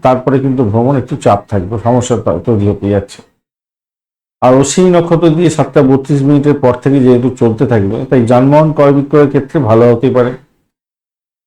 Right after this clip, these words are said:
আর, আহ, পড়াশোনার ক্ষেত্রে ভালো হবে, পড়াশোনা শুরু করতে পারেন, নতুন করে কোনো কোর্স শুরু করতে পারেন, সেক্ষেত্রে ভালো হবে। ব্যবসা বাণিজ্য মোটের উপর ভালোর দিকে যাবে। ব্যবসার ক্ষেত্রে কোনো রিস্ক সাইন করতে যাচ্ছেন, সেই দিকটা এগোতে পারেন।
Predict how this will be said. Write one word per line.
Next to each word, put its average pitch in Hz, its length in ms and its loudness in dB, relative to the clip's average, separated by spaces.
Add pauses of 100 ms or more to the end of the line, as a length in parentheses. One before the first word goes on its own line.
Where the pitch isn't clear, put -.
(360)
আর, 127 640 2
আহ, 131 520 0
পড়াশোনার 165 440 2
ক্ষেত্রে 165 360 0
ভালো 135 300 2
হবে, 127 300 0 (140)
পড়াশোনা 139 640 0 (160)
শুরু 143 140 2
করতে 135 300 0
পারেন, 127 380 2
নতুন 135 260 0
করে 135 220 2
কোনো 131 240 0
কোর্স 131 260 0
শুরু 131 240 0
করতে 123 280 0
পারেন, 123 200 2
সেক্ষেত্রে 123 420 -4
ভালো 113 260 2
হবে। 110 220 -2 (1080)
ব্যবসা 139 320 0
বাণিজ্য 139 360 2
মোটের 135 440 2
উপর 131 260 2
ভালোর 127 280 2
দিকে 135 240 0
যাবে। 135 260 4
ব্যবসার 123 380 0
ক্ষেত্রে 120 260 -4
কোনো 123 200 0
রিস্ক 127 200 0
সাইন 131 240 0
করতে 131 240 -2
যাচ্ছেন, 127 280 0
সেই 139 180 -2
দিকটা 135 320 0
এগোতে 156 280 2
পারেন। 147 300 0